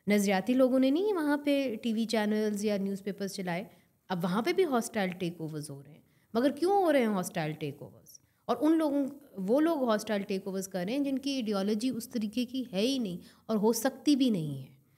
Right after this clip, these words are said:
So they don't understand the news, they don't understand the issues of the country। So मेरा ख्याल है कि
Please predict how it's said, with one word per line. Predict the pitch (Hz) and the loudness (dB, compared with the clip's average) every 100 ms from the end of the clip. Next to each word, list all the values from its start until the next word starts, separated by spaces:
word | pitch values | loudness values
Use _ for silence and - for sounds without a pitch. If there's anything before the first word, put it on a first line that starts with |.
| _ _ | _ _
So | 233 | 2
they | 254 277 | 4 4
don't | 285 285 | 4 4
understand | 320 339 - 226 196 165 | 4 2 2 0 2 0
the | 139 | -4
news, | 135 156 | -6 -10
they | - | -4
don't | 196 208 | -2 0
understand | 226 269 302 269 240 202 | 2 4 2 2 0 0
the | 180 156 | -2 -4
issues | - 147 131 - _ _ _ - | -6 -14 -18 -20 _ _ _ -12
of | 165 | -8
the | 160 | -6
country। | 160 143 143 92 _ _ - | -6 -8 -10 -18 _ _ -4
So | 311 | 2
मेरा | 311 359 | 4 4
ख्याल | 370 349 | 4 2
है | 381 403 | 2 0
कि | 403 370 - | -2 -4 -8